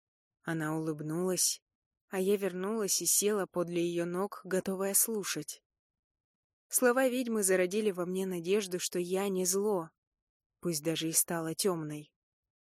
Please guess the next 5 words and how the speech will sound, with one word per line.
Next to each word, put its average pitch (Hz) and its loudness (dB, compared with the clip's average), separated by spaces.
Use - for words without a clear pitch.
или 214 0
почти - 0
стала 156 0
таковой. 160 0
«Говорите, 214 2